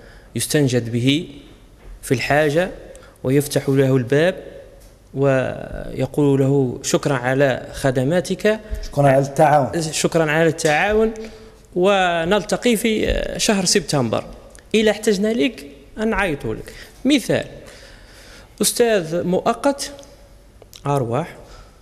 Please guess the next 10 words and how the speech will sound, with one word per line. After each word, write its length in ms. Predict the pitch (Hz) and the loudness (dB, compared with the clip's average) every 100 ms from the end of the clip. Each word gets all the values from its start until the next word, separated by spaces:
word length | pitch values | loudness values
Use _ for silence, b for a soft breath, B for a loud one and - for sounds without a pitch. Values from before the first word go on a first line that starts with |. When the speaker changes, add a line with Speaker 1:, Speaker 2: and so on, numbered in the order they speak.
| - - - | -20 -20 -8
Speaker 1:
عندنا 480 | 156 147 151 156 147 | -6 -2 -2 -2 -2
واحد 240 | 143 - - | -2 -6 0
المقاييس 1000 | 143 143 139 131 123 180 196 - - - - - - - - - | 2 2 0 -2 0 0 0 0 -4 -10 -20 -20 -20 -20 -20 -10
ما 60 | 156 | -8
يقدروش 400 | 143 143 160 - | -4 -4 -2 -4
يقروهم 520 | - 160 175 147 151 | -2 0 0 0 -2
الأساتذة 840 | 143 127 - 143 - 185 202 196 | -2 -4 -4 -2 0 0 2 2
الدائمين، 560 | 185 160 202 180 147 120 - - - - - - - | 2 2 2 2 2 0 -10 -20 -20 -20 -20 -20 -14
تقريهم 440 | - 151 170 180 | -8 -4 -4 -4
أنت. 180 | 135 | -6